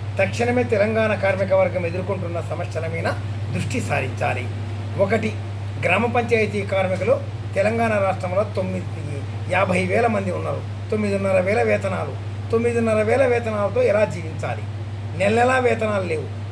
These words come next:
నాలుగు నెలలుగా, ఐదు నెలలుగా వేతన బకాయిలు. కనుక ఆ కార్మిక వర్గానికి తగిన వేతనాలు పెంచేటట్లు, వేతన భద్రత ఉండేటట్లు, నెల నెలా సకాలంలో జీతాలు చెల్లించేటట్టు ఆలోచించాలి. కాంట్రాక్ట్ అవుట్‌సోర్సింగ్ కార్మిక వర్గం ర-, తెలంగాణ రాష్ట్రంలో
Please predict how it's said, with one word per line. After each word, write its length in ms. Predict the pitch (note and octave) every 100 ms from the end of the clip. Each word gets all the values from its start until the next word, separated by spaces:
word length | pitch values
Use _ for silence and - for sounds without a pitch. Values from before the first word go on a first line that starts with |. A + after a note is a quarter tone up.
| -
నాలుగు 280 | G3 A3 A3
నెలలుగా, 360 | A3+ B3+ B3
ఐదు 160 | G#3 G#3+
నెలలుగా 340 | A3 A#3 A3+
వేతన 280 | F#3+ G3 F#3+
బకాయిలు. 520 | E3+ - C#3+ C3 - - - - -
కనుక 340 | A3 B3 B3+ G3+
ఆ 100 | G3+
కార్మిక 380 | G3+ A3+ B3
వర్గానికి 640 | A#3 G#3+ G#3 G3+ F#3 - - - - G3+
తగిన 200 | G3+ G3+
వేతనాలు 500 | G3 A3 A#3+ A#3 G#3
పెంచేటట్లు, 640 | F#3+ F3+ G3+ G3 F#3 -
వేతన 340 | A3 G3+ G#2+ G2
భద్రత 380 | F#3 G#3 G3+
ఉండేటట్లు, 680 | F#3 E3 F#3+ F#3+ D#3+ A#3 C#4 - - F3
నెల 140 | G3+
నెలా 260 | G#3+ A#3 A#3+
సకాలంలో 560 | A3+ F#3+ G3+ G3 F3+
జీతాలు 360 | E3 E3+ F#3 F3
చెల్లించేటట్టు 760 | D#3+ D#3 - D#3 D3+ C#3+ - - - -
ఆలోచించాలి. 640 | F#3+ D#3 C#3+ C3 C3 B2 - - - - - -
కాంట్రాక్ట్ 580 | G3 B3+ C4 B3+ -
అవుట్‌సోర్సింగ్ 680 | D4 G3+ A3+ A#3+ A3 G#3+ G3+
కార్మిక 320 | G3+ G3 F#3+
వర్గం 320 | F3+ F3+ A3+ A3+ - -
ర-, 160 | D#3+ D#3
తెలంగాణ 380 | F3+ A3 G#3+ G3
రాష్ట్రంలో 480 | F#3 F3 F3 F#3